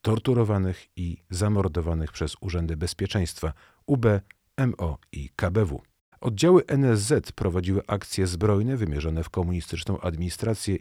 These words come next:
i milicję obywatelską. Losy żołnierzy N S Z.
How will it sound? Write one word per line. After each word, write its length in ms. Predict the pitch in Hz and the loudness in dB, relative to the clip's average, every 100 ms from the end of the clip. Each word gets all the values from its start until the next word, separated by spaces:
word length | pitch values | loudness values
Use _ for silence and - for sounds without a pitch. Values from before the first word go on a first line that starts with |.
| - | -2
i 120 | 117 | -2
milicję 440 | 160 82 73 - - | 0 -2 -4 -4 -4
obywatelską. 760 | 90 101 - 71 - - 62 - _ _ _ _ _ _ _ _ | -2 -2 -2 -6 -8 -10 -12 -16 _ _ _ _ _ _ _ _
Losy 400 | 135 175 - 180 | 6 6 8 6
żołnierzy 480 | 160 135 104 98 101 | 6 6 6 4 2
N 140 | 98 90 | 0 -2
S 140 | 85 | -2
Z. 500 | 71 67 - - - | -4 -6 -10 -18 -20